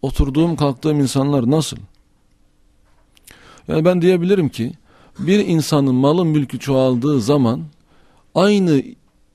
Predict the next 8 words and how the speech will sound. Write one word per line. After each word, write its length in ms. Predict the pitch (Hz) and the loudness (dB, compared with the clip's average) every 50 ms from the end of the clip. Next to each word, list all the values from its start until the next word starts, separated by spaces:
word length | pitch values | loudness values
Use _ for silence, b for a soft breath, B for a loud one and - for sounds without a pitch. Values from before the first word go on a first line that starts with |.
| _ _ - | _ _ -2
nispette 840 | 131 139 143 - - - - 143 143 - _ _ - 170 170 160 - - | 0 0 0 -2 -2 -2 -2 -2 -2 -4 _ _ 0 0 0 0 -2 -2
ilmi 600 | - 151 147 147 147 147 151 160 180 196 202 - - - _ _ _ _ _ | 0 2 2 2 2 2 2 2 2 2 0 -2 -6 -12 _ _ _ _ _
ve 200 | 143 123 139 147 | -4 -2 0 0
takvası 1000 | 143 - - 139 131 - - 131 131 127 127 120 - - 151 160 180 196 226 262 - _ _ _ _ _ _ _ - | 0 -2 -4 -4 -4 -4 -2 0 0 0 0 -2 -4 -2 0 0 0 0 -2 -6 -12 _ _ _ _ _ _ _ -2
artmak 500 | 135 143 139 - - 139 156 170 156 135 | 0 0 0 -2 -4 -4 -2 -2 -2 -4
zorundadır. 920 | 131 110 127 123 117 113 110 110 110 113 107 90 82 82 - - - - _ _ _ _ _ _ _ _ _ _ _ _ _ _ _ _ _ _ _ _ _ _ _ _ _ _ _ _ _ _ _ b b b b b b b b b b _ | -4 -2 -2 0 0 0 0 -2 -2 -2 -4 -4 -6 -12 -16 -20 -20 -20 _ _ _ _ _ _ _ _ _ _ _ _ _ _ _ _ _ _ _ _ _ _ _ _ _ _ _ _ _ _ _ b b b b b b b b b b _
Yani 160 | - 107 107 104 | -6 -6 -6 -4
çünkü 500 | - 139 143 131 - 156 151 147 - | -4 -4 -4 -2 0 0 0 0 0